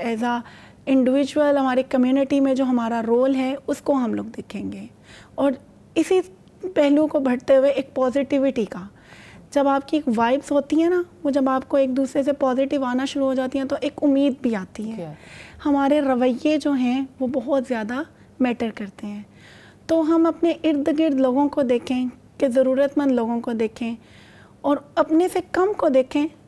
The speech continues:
Speaker 1: तो फिर हमें ज़्यादा अच्छे से आते हैं। हम हमेशा ऊपर की बात करते हैं, कंपटीशन की तरफ रहते हैं, एक कंटिन्यूअस स्ट्रगल है।
Speaker 2: और साथ ही ये बात भी बड़ी इंपॉर्टेंट है, ये हमारे बच्चों में खुसूसी तौर पे ये रवैया बहुत डर आया है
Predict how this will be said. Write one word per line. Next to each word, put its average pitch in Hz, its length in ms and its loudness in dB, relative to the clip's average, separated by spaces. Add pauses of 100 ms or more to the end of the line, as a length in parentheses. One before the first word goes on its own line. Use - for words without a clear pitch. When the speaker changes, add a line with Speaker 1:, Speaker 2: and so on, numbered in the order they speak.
Speaker 1:
तो 285 80 -2
फिर 285 160 2
हमें 262 320 2
ज़्यादा 247 280 -2
अच्छे 226 340 -6
से 220 140 -8
आते 196 240 -12
हैं। - 100 -20
हम 247 200 0
हमेशा 254 460 -2
ऊपर 277 280 2
की 277 160 -2
बात 220 300 -2
करते 220 320 -8
हैं, 220 100 -6
कंपटीशन 254 680 -4
की 269 140 -4
तरफ 226 340 -4
रहते 220 280 -6
हैं, 214 140 -8 (420)
एक 294 180 -4
कंटिन्यूअस 311 560 2
स्ट्रगल 226 500 -2
है। 190 120 -10
Speaker 2:
और - 380 -16
साथ 370 160 -8
ही 403 160 -4
ये 392 60 -2
बात 349 300 -6
भी 320 60 -8
बड़ी 240 180 -6
इंपॉर्टेंट 170 640 -10
है, 170 220 -10
ये 247 180 -4
हमारे 202 480 -10
बच्चों 208 440 -10
में 220 340 -10 (220)
खुसूसी 208 460 -10
तौर 175 200 -8 (100)
पे 185 60 -8
ये 180 100 -10
रवैया 165 380 -10
बहुत 175 280 -10
डर 156 240 -10
आया 156 220 -8
है 180 120 -14